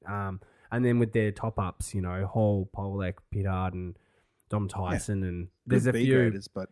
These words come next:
Speaker 1: good B graders. There's a few plotters in there, bit of list cloggers as well in the next couple of years, you'd imagine. Like, feels, I don't know where they're really at, but I, I, I also, those things considered,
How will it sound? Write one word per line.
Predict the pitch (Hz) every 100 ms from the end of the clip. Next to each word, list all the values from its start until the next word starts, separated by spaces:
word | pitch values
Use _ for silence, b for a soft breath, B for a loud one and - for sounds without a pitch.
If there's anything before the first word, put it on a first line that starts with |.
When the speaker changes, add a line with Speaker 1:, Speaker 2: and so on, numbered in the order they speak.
| -
Speaker 1:
good | 220 170
B | 151
graders. | 139 135 135 139 135 - - -
There's | 131 123
a | 123
few | - 139
plotters | 120 120 117 117 117
in | 117
there, | 117 117 117 104 _ -
bit | 131
of | 110 98
list | 92 113 117 -
cloggers | 120 120 123 110
as | 104
well | 104 113 120 117
in | 113
the | 110
next | 110 -
couple | - 107
of | 110
years, | 113 113
you'd | 110
imagine. | 113 113 113 113 113
Like, | 104 - b b b
feels, | - 156 131
I | 147
don't | 113
know | 90
where | 87 98
they're | 101
really | 98 95 92
at, | 92 - B -
but | 127
I, | 127 127 - b b b b _ _ _
I, | 117 123
I | 127 127
also, | 139 127 131 120 113 107 95 _ _ -
those | 131 131 135 127
things | 123 120 117
considered, | - 117 - 110 135